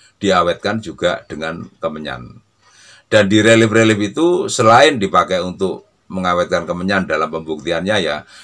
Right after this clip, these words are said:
dalam pembuktian ilmiah untuk penelitian bahan yang terkait dengan, eh, apa itu, perban yang dipakai mumi itu,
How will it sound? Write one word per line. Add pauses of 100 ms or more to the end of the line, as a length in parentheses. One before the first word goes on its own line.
(300)
dalam
pembuktian
ilmiah
untuk
penelitian
bahan
yang
terkait
dengan, (560)
eh, (680)
apa
itu, (1300)
perban
yang
dipakai
mumi
itu,